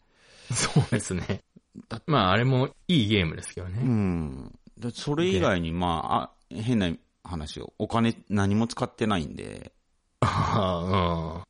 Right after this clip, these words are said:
Speaker 1: うん。
Speaker 2: うん。
Speaker 1: あれ、まあ、そうですね。
Speaker 2: うん。
Speaker 1: ま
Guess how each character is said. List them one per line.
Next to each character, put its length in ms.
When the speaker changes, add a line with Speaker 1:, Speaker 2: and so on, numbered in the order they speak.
Speaker 1:
う 40
ん。 40
Speaker 2:
う 40
ん。 460
Speaker 1:
あ 220
れ、 400
ま 440
あ、 60
そ 480
う 40
で 20
す 180
ね。 360
Speaker 2:
う 40
ん。 80
Speaker 1:
ま 180